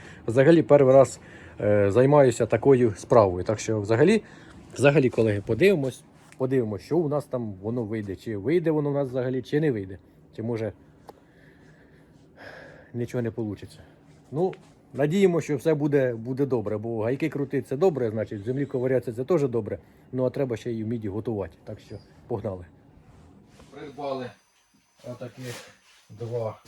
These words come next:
товстолоба наші, місцеві, супоївські. Свіжак.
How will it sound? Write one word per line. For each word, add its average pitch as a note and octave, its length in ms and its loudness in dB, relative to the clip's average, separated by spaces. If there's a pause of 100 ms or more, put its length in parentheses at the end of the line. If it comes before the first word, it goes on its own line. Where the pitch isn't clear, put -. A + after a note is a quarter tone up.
(560)
товстолоба B2 920 -6 (120)
наші, C3 480 -4 (960)
місцеві, D#3 580 -2
супоївські. C#3 840 -6 (4000)
Свіжак. D3 440 -6